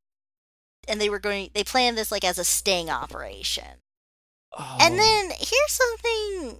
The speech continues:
Speaker 1: weird. Phil sort of, like, slides in next to the police detective, and he has his, like, arms, like,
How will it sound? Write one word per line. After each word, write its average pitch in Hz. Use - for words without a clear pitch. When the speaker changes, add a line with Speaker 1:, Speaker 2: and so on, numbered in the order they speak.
Speaker 1:
weird. 339
Phil 494
sort 523
of, 494
like, 415
slides 240
in 247
next 220
to 240
the 226
police 220
detective, 277
and 247
he 247
has 247
his, 240
like, 233
arms, 226
like, 202